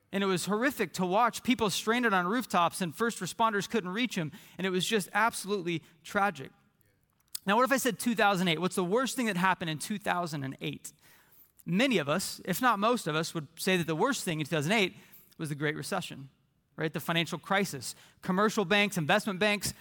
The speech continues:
start going out of business. The economy turns upside down, and many Americans lost a third of their accumulated wealth as the stock market plummeted. It was a very difficult time, and it had repercussions for years. But what if I said the phrase,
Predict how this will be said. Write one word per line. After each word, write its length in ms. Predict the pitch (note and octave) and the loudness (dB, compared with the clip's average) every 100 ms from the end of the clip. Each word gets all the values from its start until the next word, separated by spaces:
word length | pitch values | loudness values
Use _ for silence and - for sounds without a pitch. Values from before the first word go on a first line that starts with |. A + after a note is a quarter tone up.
| - | -12
start 260 | - F3+ D#3+ | -2 -2 0
going 140 | F3 | 0
out 100 | D#3+ | 0
of 80 | C#3 | 0
business. 340 | A3 G3+ G3+ | 0 0 -2
The 80 | E3 | -2
economy 380 | D3 G#3 G#3 G3 | 0 2 2 0
turns 280 | - G3 D#3+ | 0 0 0
upside 320 | - E3+ D#3 | 0 0 0
down, 300 | G3 G#3+ A3 - - - | 2 2 0 -6 -20 -6
and 120 | E3 | 0
many 200 | F#3+ G#3+ | 2 4
Americans 600 | F#3+ G3+ G#3 F#3+ F3 - | 4 4 2 0 0 -4
lost 380 | F3 F3 F#3 - | 0 2 2 -2
a 60 | F3+ | -8
third 280 | - G3+ G3+ | -2 2 2
of 80 | F3 | 2
their 140 | F3+ | 0
accumulated 440 | E3+ G3 F3 D#3 | 0 -2 -2 0
wealth 360 | D#3 G#3+ G3+ - - | 2 0 0 -4 -4
as 140 | E3 | -2
the 100 | D#3 | -4
stock 360 | - F#3 F#3 - | -4 -2 -2 -2
market 340 | D3+ C#3 E3 - - - | -4 -4 -8 -10 -20 -6
plummeted. 360 | A#3 A#3+ C3 | -2 -2 -2
It 60 | D#3+ | -4
was 120 | F#3 | -4
a 40 | D#3+ | -6
very 460 | B2+ D3+ D3+ F3+ | -4 0 0 0
difficult 540 | D#3 D3 - E3 E3+ - | -4 -6 -6 -6 -8 -10
time, 320 | - - D3 | -10 -8 -6
and 80 | C#3+ | -8
it 220 | - D#3+ | -8 -2
had 220 | D#3+ D#3+ | -2 0
repercussions 680 | E3 F3+ - C#3+ - E3 - - - | -4 -4 -4 -4 -4 -8 -10 -16 -16
for 180 | - E3+ | -8 -4
years. 560 | F#3+ A3+ E3+ D3 - - _ _ _ _ - - - - | -4 -4 -6 -12 -18 -20 _ _ _ _ -20 -20 -10 -2
But 100 | G#3 | 2
what 160 | C4+ | 2
if 120 | D4 | 2
I 120 | C#4+ C4 | 2 2
said 360 | - G3+ F#3+ | 2 2 2
the 60 | E3+ | -2
phrase, 640 | - E3 D#3+ D#3 D#3+ - | -2 0 2 2 -2 -6